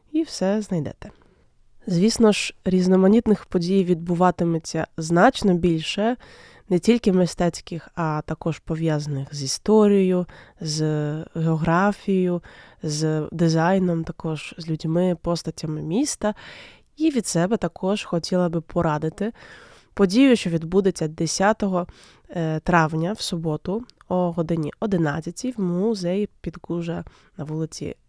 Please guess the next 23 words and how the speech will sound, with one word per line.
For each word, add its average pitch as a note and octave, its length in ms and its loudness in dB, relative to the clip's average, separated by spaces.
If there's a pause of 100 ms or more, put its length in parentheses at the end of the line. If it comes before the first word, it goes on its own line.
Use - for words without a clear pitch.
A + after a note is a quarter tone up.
(100)
Лімановського. E3 1000 -4 (480)
Це - 140 -6
буде E3+ 220 -2
дуже F3+ 460 2
незвичайна, D#3+ 800 -2 (380)
е, C3+ 200 -8
подія, E3 500 0
що F3+ 140 -8
називається D#3+ 540 -4
«Флаконіковий F#3 760 0
заврут E3+ 440 4
гłowy». E3 680 4 (1080)
Трошки - 380 2
по G#3+ 160 4
назві D#3 520 4
можна F3 380 0
вгадати, E3 580 0
що - 180 -8
це G#3 400 2
щось A#3+ 300 4
пов'язане F3 640 2
з D3 60 -8
духами, E3 640 -2